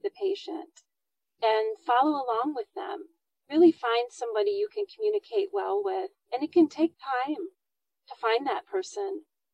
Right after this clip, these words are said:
because these modalities don't all fit into the double-blind, placebo, evidence-based model. And s-, though I think the preponderance of providers are scrupulous and have good ethics, not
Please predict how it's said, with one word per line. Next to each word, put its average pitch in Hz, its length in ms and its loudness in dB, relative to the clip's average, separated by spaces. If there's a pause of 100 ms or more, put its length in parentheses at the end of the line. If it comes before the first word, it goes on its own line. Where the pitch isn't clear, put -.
(200)
because - 280 -4
these 330 260 8
modalities 254 840 4
don't 240 400 0
all 220 280 0
fit - 360 -4
into 214 520 0
the 202 120 2
double-blind, 392 840 0 (160)
placebo, 403 640 0 (100)
evidence-based - 840 -2
model. 392 600 -4 (680)
And 247 120 2
s-, - 260 -18 (520)
though 339 200 10
I 339 140 8
think 311 260 2
the - 80 -18
preponderance 294 880 -2
of 392 240 -6
providers 403 640 0
are 415 100 0
scrupulous - 880 -6 (600)
and 214 120 -2 (120)
have - 180 -4
good 220 160 2
ethics, - 640 -4 (300)
not 320 240 -2